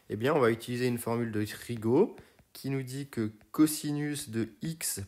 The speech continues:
plus pi sur deux est égal à moins, euh, sin x, ce qui fait que moi, dans mon expression de i, j'ai un moins sinus oméga zéro T, que je vais remplacer par cosinus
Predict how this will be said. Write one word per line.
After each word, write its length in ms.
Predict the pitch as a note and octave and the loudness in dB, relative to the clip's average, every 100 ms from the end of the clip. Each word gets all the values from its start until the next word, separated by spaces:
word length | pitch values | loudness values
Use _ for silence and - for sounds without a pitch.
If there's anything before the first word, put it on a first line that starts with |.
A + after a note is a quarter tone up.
| - - | -12 -20
plus 520 | - E3+ F3+ - - - - | -8 -6 -4 -6 -8 -18 -20
pi 160 | - C#3 | -14 -10
sur 320 | - C#3 C3 | -4 -2 -2
deux 280 | C3 C3+ C#3 - - _ _ - | 0 -2 -2 -8 -20 _ _ -18
est 240 | - G2+ G#2+ | -12 -8 -4
égal 240 | G#2+ G#2+ | -2 -2
à 80 | F#2+ | -2
moins, 500 | G#2+ A2+ B2 B2 A#2+ - - | -2 -2 0 -2 -4 -10 -14
euh, 160 | F#2 E2+ | -12 -12
sin 380 | F2+ - - G#2 | -10 -8 -4 0
x, 420 | F3 A#3 - - _ _ _ _ _ | 0 -2 -6 -10 _ _ _ _ _
ce 100 | - | -20
qui 160 | - B2 | -14 -12
fait 220 | - B2+ | -4 -4
que 120 | B2 | -2
moi, 220 | A2 B2+ D3 | -2 2 2
dans 120 | C3 | 2
mon 160 | B2 | 0
expression 480 | B2 A#2 A#2+ A#2+ B2 | -2 -2 -4 -4 -4
de 180 | A#2 A2+ | -4 -4
i, 180 | - B2 | -6 -10
j'ai 160 | G#2 G2 | -6 -4
un 140 | F#2+ | -2
moins 440 | G2+ A2 B2 C3 B2+ | -2 -2 -2 -2 -4
sinus 680 | - - A2+ A#2+ A2+ - - | -6 -6 -4 -4 -6 -12 -12
oméga 380 | G2+ G2 G2 G2 | -8 -4 -4 -4
zéro 260 | F#2 F2 F2 | -4 -6 -6
T, 320 | - G3 - - _ _ _ _ _ | -4 -4 -4 -16 _ _ _ _ _
que 140 | A#2 | -6
je 100 | G#2+ | -4
vais 80 | G#2 | -2
remplacer 420 | F#2+ F2 F#2+ C#3 | -2 -4 -4 -6
par 320 | C#3+ A#2 - _ | -4 -4 -4 _
cosinus 680 | - G#2+ G2+ G#2+ B2 - - | -6 -4 -4 -4 -4 -8 -14